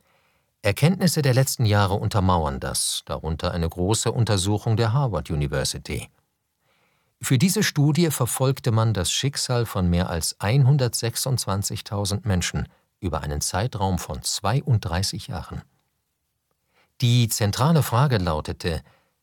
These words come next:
„Wie verändert sich mein Sterblichkeitsrisiko, wenn ich einen Teil meiner Kohlenhydrate gegen einen vergleichbaren Anteil verschiedener Fette austausche?“ Übers Knie gebrochen,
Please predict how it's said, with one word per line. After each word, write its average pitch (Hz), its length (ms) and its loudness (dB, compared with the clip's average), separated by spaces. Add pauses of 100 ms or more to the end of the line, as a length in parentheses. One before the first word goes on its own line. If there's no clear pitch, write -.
(400)
„Wie 139 220 4
verändert 147 760 2
sich 170 240 -6
mein 98 180 0
Sterblichkeitsrisiko, 107 1500 -2 (340)
wenn 101 260 2
ich - 260 -2
einen 90 260 0
Teil 95 340 2
meiner 139 220 4
Kohlenhydrate 95 960 -2
gegen 90 300 -4
einen 76 240 -6
vergleichbaren 78 1000 -2
Anteil 123 560 -2
verschiedener 87 680 -4
Fette 170 400 -6
austausche?“ 65 680 -8 (1600)
Übers 117 440 2
Knie 139 260 4
gebrochen, 76 640 -2